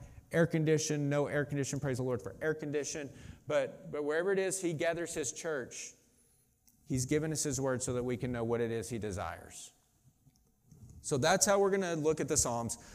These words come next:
When you're reading them, you're reading an ancient hymn book of praises of the only one true God. Okay, so what we're gonna do this week, we're gonna look at Psalms of wisdom. Okay, now if you look in your Bible, it doesn't say, "This is a Psalm of wisdom, this is a Psalm of wisdom." This is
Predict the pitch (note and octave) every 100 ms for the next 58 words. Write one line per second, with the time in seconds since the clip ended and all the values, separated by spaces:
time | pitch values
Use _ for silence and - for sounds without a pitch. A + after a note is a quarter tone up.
0 | - - C#3 E3+ F#3+ G#3 A3 A3 E3 C3+
1 | C3+ - C3+ F3+ F3+ F#3 E3+ D3+ C#3 -
2 | C#3 D#3 F3 C3+ G#2+ D3 C3 A#2 A2+ -
3 | - C3 A#2+ F#2+ F#2+ F2+ - - _ _
4 | _ _ _ _ - G2+ A2+ - D#3 D3+
5 | D3 C3+ B2 A2+ A2+ G2 E2+ - - -
6 | - _ _ _ _ _ _ B2+ D3+ G2+
7 | - D#3+ G2+ - - - _ _ _ _
8 | _ C3+ D#3 G3 G#3 F#3+ F#3+ - F3 E3+
9 | F3+ F3+ F#3 C#3+ - D#3 E3 D3 D3+ A#2+
10 | B2 C#3 G#2+ A2 F2+ F2+ - - _ _
11 | _ C#3 C#3 C3 D3+ C3 D#3+ D3+ G#3+ A3+
12 | F#3 A#3+ A#3 D3+ C#3 C#3+ D#3 E3 E3 D#3
13 | G3 D3 B2+ - C#3+ D3+ C3+ B2+ C3+ F3+
14 | A3 G#2 G#2+ A2 C3 C3+ D3 C3+ C3+ D3
15 | F3 A2+ G#2+ B2+ D#3+ F3 D3+